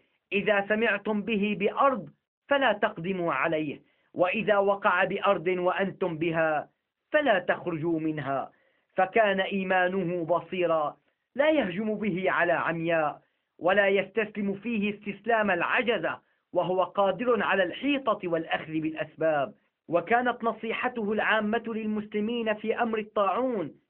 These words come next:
كرأيه الخاص في أمر نفسه وصحبه،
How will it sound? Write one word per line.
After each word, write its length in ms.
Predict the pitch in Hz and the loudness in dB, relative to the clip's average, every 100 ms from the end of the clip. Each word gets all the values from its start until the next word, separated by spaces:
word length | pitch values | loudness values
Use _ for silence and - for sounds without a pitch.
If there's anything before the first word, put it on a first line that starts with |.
| - | -2
كرأيه 520 | 190 180 196 226 190 196 | 0 2 0 -2 0 0
الخاص 420 | - 226 262 262 | -2 -2 -2 -2
في 360 | 220 208 196 202 | -8 -4 -2 0
أمر 240 | 185 175 | 0 -2
نفسه 460 | 208 220 - 170 165 | -4 -6 -6 -4 -4
وصحبه، 600 | 151 147 196 - 151 127 | -4 -4 -4 -4 -8 -8